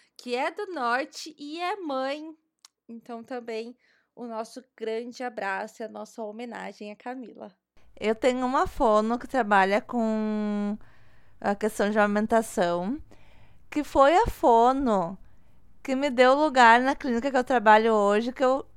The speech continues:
Speaker 2: fui cobrir a licença maternidade dela. Então, hoje ela é mãe e trabalha com amamentação também, que é a Nina. Então, o arroba dela é Fono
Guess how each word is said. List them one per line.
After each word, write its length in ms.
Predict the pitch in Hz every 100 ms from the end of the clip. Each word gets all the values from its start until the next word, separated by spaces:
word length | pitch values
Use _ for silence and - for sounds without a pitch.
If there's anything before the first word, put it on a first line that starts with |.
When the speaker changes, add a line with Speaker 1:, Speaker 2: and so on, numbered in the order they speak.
| - -
Speaker 2:
fui 200 | 262 254
cobrir 360 | - 285 262
a 60 | 262
licença 340 | 285 269 269
maternidade 720 | 269 262 285 277 277 240 254
dela. 480 | 269 294 214 185 190 -
Então, 420 | 214 214 202 208
hoje 460 | 202 208 240 247 247 - - -
ela 300 | 214 214 226
é 260 | 214 226 381
mãe 540 | 339 254 220 220 262 523 - - - - - - - - - -
e 320 | - 285 370 523
trabalha 720 | - 392 381 302 269 277 302
com 260 | - 294 285
amamentação 840 | 277 269 269 277 294 - 233 226
também, 520 | 277 330 254 175 185 - - - - - -
que 120 | -
é 260 | 247 226 233
a 40 |
Nina. 560 | 285 311 254 233 240 302 427 - -
Então, 380 | 247 269 233 226
o 40 |
arroba 360 | 233 262 220 233
dela 260 | 220 214
é 60 | 226
Fono 760 | - - 220 226 254 302 415